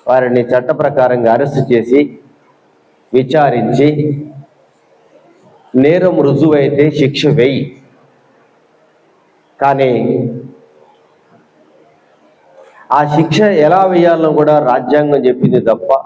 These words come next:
అమిత్ షా కొత్త రాజ్యాంగాన్ని రచిస్తున్నటువంటి పరిస్థితి కనబడతా ఉంది. ఒక దుర్మార్గమైనటువంటి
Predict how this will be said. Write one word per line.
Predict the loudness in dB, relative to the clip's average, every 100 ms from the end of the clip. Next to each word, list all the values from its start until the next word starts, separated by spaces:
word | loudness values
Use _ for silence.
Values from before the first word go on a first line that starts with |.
| -8 -20 _ _ _ _ -2
అమిత్ | 0 0
షా | 0 0
కొత్త | 0 0 0
రాజ్యాంగాన్ని | 0 0 0 0 0 2 0 2
రచిస్తున్నటువంటి | 0 2 0 0 0 0 0 -2 0
పరిస్థితి | -2 -4 -6
కనబడతా | -2 0 -2 0 -2
ఉంది. | -2 -12 -20 -20 _ _ _ _ _ -20 _ _ -20 -20 _ -20 -20 -18 -18 -18 -14 -14 -12 -8 -6 -4 -4 -4 -4 -2
ఒక |
దుర్మార్గమైనటువంటి | 0 2 2 2 2 0 0 0 0 2